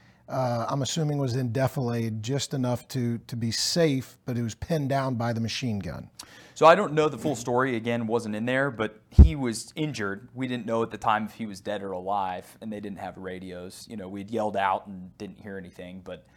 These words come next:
Speaker 2: um, we thought it was more so of a baiting maneuver, 'cause they knew we wouldn't leave him in there, and he was, he was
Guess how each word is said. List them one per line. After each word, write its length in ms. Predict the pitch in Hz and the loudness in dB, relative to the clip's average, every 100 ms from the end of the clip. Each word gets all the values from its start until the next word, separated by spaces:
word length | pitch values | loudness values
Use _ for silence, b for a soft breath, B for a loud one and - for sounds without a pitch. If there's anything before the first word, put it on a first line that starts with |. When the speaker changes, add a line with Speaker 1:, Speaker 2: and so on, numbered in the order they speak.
| b b b | b b b
Speaker 2:
um, 460 | 101 98 95 90 90 - _ | -2 -2 -2 -6 -12 -18 _
we 180 | 123 156 | -2 -2
thought 220 | 160 139 | 8 8
it 80 | 123 | 8
was 120 | 117 | 0
more 220 | 110 113 107 | -4 -4 -2
so 240 | - 98 | 0 0
of 80 | 98 | 0
a 60 | |
baiting 480 | 87 92 95 82 80 _ _ _ - | -6 -10 -12 -16 -20 _ _ _ -16
maneuver, 420 | 104 80 80 - - - | -14 -14 -20 -20 -20 -12
'cause 100 | 110 | -6
they 140 | 107 | -4
knew 120 | 110 | -4
we 120 | 107 101 | -4 -6
wouldn't 280 | 104 90 | -8 -10
leave 200 | 104 107 | -10 -8
him 120 | 107 101 | -8 -10
in 120 | 101 | -8
there, 240 | 110 117 | -4 -4
and 80 | 104 | -6
he 140 | 110 | -10
was, 320 | 98 92 - - _ _ | -10 -10 -12 -14 _ _
he 140 | 107 113 | -10 -10
was 180 | 95 | -10